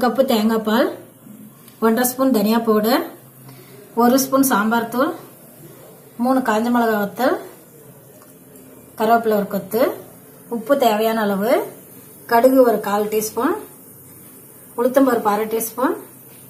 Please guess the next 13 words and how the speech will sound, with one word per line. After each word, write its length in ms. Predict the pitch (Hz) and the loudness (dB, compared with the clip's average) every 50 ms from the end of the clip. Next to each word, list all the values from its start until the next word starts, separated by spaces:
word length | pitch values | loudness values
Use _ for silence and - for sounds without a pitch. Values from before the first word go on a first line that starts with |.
| - - - | -18 -14 -8
சீரகம் 480 | - 254 254 254 254 240 233 220 196 214 | 0 4 4 4 4 4 0 -2 -2 0
கால் 200 | 202 202 214 202 214 | 0 0 0 0 0
டீஸ்பூன், 420 | 220 214 - - 240 254 294 349 - - - - - - - - - - - - - | 0 0 0 -4 -2 -2 -2 -2 -2 -6 -14 -20 -20 -20 -20 -20 -20 -20 -20 -12 -4
சில்லி 200 | - 269 269 277 269 247 | 0 2 2 2 2 2
பவுடர் 260 | 233 226 220 214 208 | 0 2 2 0 0
அரை 120 | 202 214 220 214 | 0 -2 0 0
டீஸ்பூன், 400 | 220 220 220 - - 247 277 349 427 - - - - - - - - - - - - - - 226 | 0 0 0 -2 -2 -2 -2 -2 -2 -6 -10 -18 -20 -20 -20 -20 -20 -20 -20 -20 -20 -16 -6 -4
மஞ்சத்தூள் 540 | 220 220 226 247 262 254 - 254 240 226 - | -2 -2 2 2 2 0 2 -2 -4 -2 -2
கொஞ்சோண்டு, 440 | 214 208 196 208 208 208 214 247 294 403 440 - - - - - - - - - - - - - - - - 220 | -2 -2 -2 -2 -2 -2 0 2 2 2 0 -2 -8 -14 -20 -20 -20 -20 -20 -20 -20 -20 -20 -20 -20 -14 -6 -2
ஒரு 100 | 226 214 208 | -2 0 0
அஞ்சு 220 | 220 226 240 277 240 254 | 2 2 2 2 2 0
டேபிள் 260 | 247 226 233 226 226 | 0 0 -2 -2 -4
ஸ்பூன் 240 | - - 233 277 | -4 -4 -4 -4